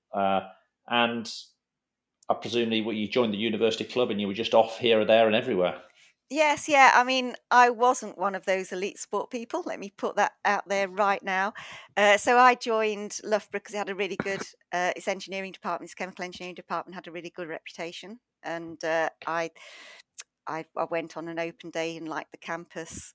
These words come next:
Speaker 2: And, um, interestingly, you say about sort of all the, the sports people there and the jocks. Um, s-, one of my friends, school friends, came to visit me, and she's like, "Jo, this campus, everyone just runs everywhere." <laughs> So,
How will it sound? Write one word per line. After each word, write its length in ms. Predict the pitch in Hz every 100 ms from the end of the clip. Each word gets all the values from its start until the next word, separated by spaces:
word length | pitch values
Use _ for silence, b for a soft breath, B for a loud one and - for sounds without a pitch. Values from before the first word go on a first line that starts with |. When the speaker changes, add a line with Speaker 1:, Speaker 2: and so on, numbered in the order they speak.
| _
Speaker 2:
And, 400 | 165 156 156 156 175
um, 320 | 165 170 160
interestingly, 640 | 226 220 214 - 208 196
you 60 | 175
say 220 | - 190
about 420 | 175 175 175 -
sort 140 | - 147
of 40 |
all 120 | 175 170
the, 160 | 170 B B B B _
the 40 |
sports 360 | - - 185 -
people 300 | - 170 170
there 180 | 170 170
and 100 | 165
the 60 | 160
jocks. 540 | 170 170 - - - _ 165
Um, 560 | 165 165 165 165 170 -
s-, 100 | 160 -
one 180 | 185 202
of 60 |
my 100 | 196
friends, 440 | 190 202 185 185 -
school 300 | - 190 196
friends, 360 | 190 175 175
came 220 | - 180
to 100 | 190
visit 280 | 190 180 -
me, 80 | 175
and 100 | 165
she's 120 | -
like, 200 | 160 -
"Jo, 300 | - 220 226
this 180 | 185 226
campus, 460 | - 220 240 165 -
everyone 340 | 233 247 180
just 200 | 151 165
runs 340 | 170 208 175 -
everywhere." 540 | 208 202 156 147 143 B
<laughs> 40 | B B B 330
So, 140 | 226